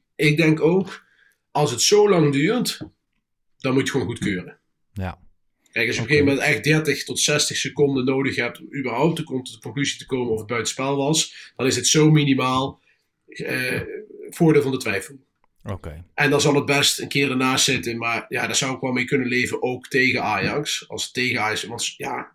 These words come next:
Speaker 1: de, het wordt wel super eerlijk, maar het duurt ook wel verrekt te lang.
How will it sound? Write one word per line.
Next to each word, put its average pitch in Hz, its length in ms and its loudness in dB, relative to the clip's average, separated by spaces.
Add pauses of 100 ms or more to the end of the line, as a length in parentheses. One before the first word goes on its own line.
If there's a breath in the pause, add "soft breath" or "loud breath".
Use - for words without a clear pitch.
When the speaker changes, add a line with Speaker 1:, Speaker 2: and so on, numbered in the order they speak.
(160)
Speaker 1:
de, 135 320 -6 (120)
het - 180 -6
wordt 160 180 2
wel 160 200 2
super - 360 2 (140)
eerlijk, 156 440 -2 (380 loud breath)
maar 123 140 -4
het 117 120 -4
duurt 151 240 2
ook 127 80 -4
wel 113 160 -6
verrekt 113 300 -6
te 147 100 -2
lang. 101 280 -6